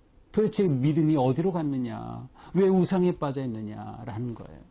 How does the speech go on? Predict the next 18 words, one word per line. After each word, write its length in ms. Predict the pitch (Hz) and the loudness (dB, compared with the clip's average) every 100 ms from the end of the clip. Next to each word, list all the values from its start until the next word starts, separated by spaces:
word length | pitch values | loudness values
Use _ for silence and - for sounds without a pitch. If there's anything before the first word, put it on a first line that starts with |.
| - _ _ _ - - - - - - - - _ - - - - - - - - - - - - | -20 _ _ _ -20 -20 -20 -20 -20 -20 -20 -20 _ -20 -20 -20 -20 -20 -20 -20 -20 -20 -20 -20 -6
사실 320 | - 123 139 | -4 0 2
이들이 320 | 123 110 120 123 | 4 4 4 2
우상에 600 | 113 117 143 147 151 117 | 2 2 2 4 2 -2
빠지게 520 | - 160 170 160 160 120 | -4 -4 -2 -2 0 0
된 420 | 113 113 120 92 - - - - - - | -2 -2 -4 -6 -14 -20 -20 -20 -20 -12
여러 180 | 117 110 | -8 -4
가지 280 | 110 139 151 | 0 2 4
이유가 220 | 123 135 | 2 2
있지만 580 | 131 - 117 107 107 110 - - - | -2 -4 -6 -6 -6 -8 -12 -20 -8
그 140 | 113 | -4
중에 420 | 117 110 107 104 - - - | 0 0 0 -2 -8 -20 -20
하나는 880 | - 143 131 127 90 85 113 151 175 - - - - - - - - - - 131 | -8 -2 0 0 -2 -4 -4 -2 -4 -8 -20 -20 -20 -20 -20 -20 -20 -20 -4 2
이 220 | 131 135 | 2 2
이방신을 920 | 131 110 117 120 170 185 180 - 170 170 | 2 4 4 2 2 4 2 2 2 2
섬기는 720 | - 190 175 143 131 139 107 - - - | 0 0 2 2 4 2 0 -4 -20 -4
그 200 | 131 120 | -2 0
제사가 960 | - 110 107 131 135 135 117 107 117 - | 0 0 -2 -4 -4 -4 -4 -6 -6 -8
아주, 500 | - 127 185 175 | -8 -6 -2 -2